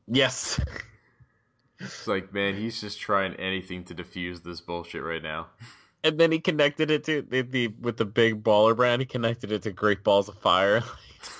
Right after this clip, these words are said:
Speaker 2: Oh my gosh. I would love to see, like, the whole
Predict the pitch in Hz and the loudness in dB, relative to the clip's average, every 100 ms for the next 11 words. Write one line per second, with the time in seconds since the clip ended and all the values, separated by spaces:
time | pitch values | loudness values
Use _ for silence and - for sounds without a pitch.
0 | - - _ _ _ _ _ - - - | -20 -20 _ _ _ _ _ -20 -20 -20
1 | _ _ _ _ _ _ - 92 87 80 | _ _ _ _ _ _ -20 -16 -14 -14
2 | 78 85 82 - _ _ _ 101 143 131 | -8 -8 -8 -12 _ _ _ 2 4 4
3 | 110 110 95 - 107 104 - - 90 - | 0 0 -4 -8 -6 -6 -8 -8 -6 -8
4 | - _ _ _ _ _ _ _ _ 101 | -10 _ _ _ _ _ _ _ _ -12
5 | 92 90 98 98 101 98 - | -8 -6 -4 -2 -2 -2 -4